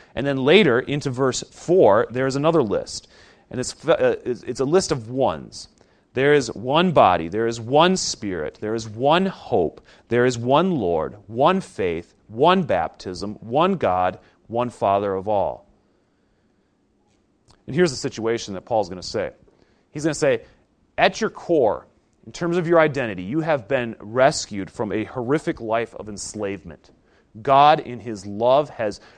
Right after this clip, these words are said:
reached down and rescued you. He has brought you into the house of a king. He has adopted you as a son or a daughter. He has raised you up as his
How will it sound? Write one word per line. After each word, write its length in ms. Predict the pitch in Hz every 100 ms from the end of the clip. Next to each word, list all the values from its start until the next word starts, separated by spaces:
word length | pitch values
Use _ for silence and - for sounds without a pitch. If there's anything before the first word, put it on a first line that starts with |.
| _
reached 500 | 107 143 185 - 135
down 360 | 127 120 113 -
and 200 | 113 104
rescued 480 | 110 110 - 90 73
you. 220 | 73 - _ _ _ _
He 100 | -
has 100 | 120
brought 440 | 107 131 147 170 -
you 80 | 151
into 180 | 139
the 80 | 123
house 380 | 110 131 139 -
of 80 | 104
a 40 |
king. 340 | - 139 110 92
He 80 |
has 180 | 113 101
adopted 640 | 117 98 - 135 139 - 113
you 140 | 107
as 120 | 95
a 40 | 90
son 380 | - 147 135 113
or 100 | 95
a 40 |
daughter. 500 | 92 120 120 104 78 _ _ _
He 120 | -
has 120 | 127 110
raised 500 | 113 143 175 180 127
you 300 | 127 92 -
up 260 | 143 139 -
as 260 | 139 139
his 160 | 135